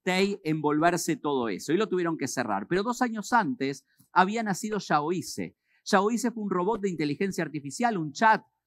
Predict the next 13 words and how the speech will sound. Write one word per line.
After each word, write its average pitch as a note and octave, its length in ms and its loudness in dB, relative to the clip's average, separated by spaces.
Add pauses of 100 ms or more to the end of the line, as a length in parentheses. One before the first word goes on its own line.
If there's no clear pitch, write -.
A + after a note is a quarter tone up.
(260)
como D3+ 240 2
lo C#3+ 100 0
conocemos, D3 680 0 (180)
que F#3 100 4
ya A#3 160 4
para A#3 160 4
el G3 100 2
dos F3 160 2
mil A#3 160 0
dieciocho G#3+ 640 -2
todavía F3 320 -2
no A3 120 -4
exist-, G#3 260 -6